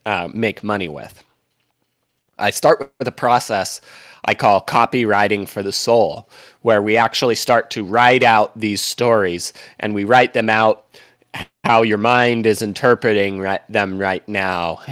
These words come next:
And it may be, you know, a little bit ugly or a little bit not good enough, a little bit this and that.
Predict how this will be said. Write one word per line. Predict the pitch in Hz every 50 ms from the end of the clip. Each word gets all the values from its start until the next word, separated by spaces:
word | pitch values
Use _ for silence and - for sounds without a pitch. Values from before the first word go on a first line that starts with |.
| - -
And | - 107 98 95 92
it | -
may | - 110 101 101
be, | 87 98 98 95 95 95 92 - -
you | - 98 101 90
know, | 85 82 82 87 - - -
a | 104
little | 104 107 107 104
bit | 98 107 101 -
ugly | 117 123 120 104 113 110 104 101
or | 98 95
a | 95
little | 101 104 98
bit | 92 101 - -
not | 107 101 - - 107
good | 107 120 117
enough, | 117 107 104 95 90 90 - -
a | 107
little | 101 101 98
bit | 92 101 90 - 101
this | 117 117 113 107 - - -
and | 98 92 95 104
that. | 110 110 101 90 -